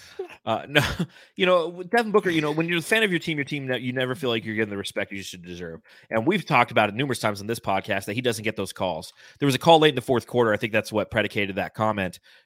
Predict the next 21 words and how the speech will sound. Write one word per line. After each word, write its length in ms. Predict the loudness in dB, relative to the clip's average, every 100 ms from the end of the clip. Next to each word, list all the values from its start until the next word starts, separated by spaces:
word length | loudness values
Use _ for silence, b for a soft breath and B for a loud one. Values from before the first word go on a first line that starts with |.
| -2
is, 420 | 2 2 0 -8 -16 _ _ -8
"How, 180 | -6
how 160 | 2 4
is 80 | 4
he 60 |
getting 180 | 0 -2
superstar 480 | -2 -8 -4 -2 -2
calls?" 300 | -2 -6 -6
Well, 80 | 0
guess 200 | 0 4
what? 200 | 2 2
He's 120 | 0
gonna 140 | 0
be 80 | 0
a 60 | 0
first 240 | 0 -2
team 120 | 0
All 140 | 0 0
N 120 | -2
B 140 | -2
A 280 | 0 0 -4